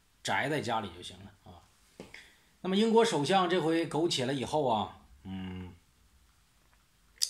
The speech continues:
嗯，又印证了我之前说的啊，G二零峰会英国首相也参与了，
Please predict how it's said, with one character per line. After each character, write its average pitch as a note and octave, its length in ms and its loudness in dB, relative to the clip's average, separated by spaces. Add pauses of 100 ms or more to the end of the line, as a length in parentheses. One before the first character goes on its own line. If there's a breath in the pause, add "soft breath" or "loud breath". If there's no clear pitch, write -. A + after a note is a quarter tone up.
(920 loud breath)
嗯， A2 360 -6
又 D#3 240 0
印 E3 200 -2
证 D#3 120 -4
了 B2+ 80 -4
我 G2 120 -6
之 C#3+ 120 -10
前 B2+ 160 -4
说 B2 300 -6
的 G#2 100 -6
啊 F2+ 400 -12
，G G3+ 220 2
二 D3+ 180 4
零 B2+ 200 -4
峰 D3 200 -4
会 C3 300 -4
英 B2 220 -6
国 A#2 120 -2
首 G2 220 -8
相 A2+ 180 -6
也 - 80 -8
参 G#2+ 280 -8
与 G2+ 80 -10
了， - 160 -20